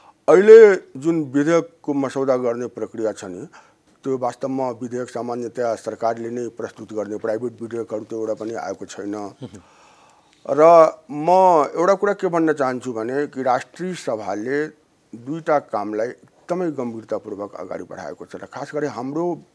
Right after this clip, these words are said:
Speaker 1: अ, विधान व्यवस्थापन समितिले।
Speaker 2: ओके।
Speaker 1: एउटा काम चाहिँ के हो भने ल स्क्रुटिनीको,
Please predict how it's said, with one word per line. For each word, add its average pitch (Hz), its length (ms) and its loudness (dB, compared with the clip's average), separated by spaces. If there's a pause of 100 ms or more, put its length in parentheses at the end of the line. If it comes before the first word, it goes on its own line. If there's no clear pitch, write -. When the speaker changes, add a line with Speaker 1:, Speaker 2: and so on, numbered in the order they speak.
(300)
Speaker 1:
अ, 113 40 -10
विधान 120 540 -8
व्यवस्थापन 113 600 -10
समितिले। - 600 -14
Speaker 2:
ओके। 151 140 -10 (1000)
Speaker 1:
एउटा 196 200 4
काम 196 260 -4
चाहिँ 170 260 -2
के 151 160 -6
हो 131 120 0
भने 117 220 -4 (300)
ल 160 340 0 (100)
स्क्रुटिनीको, 113 920 -14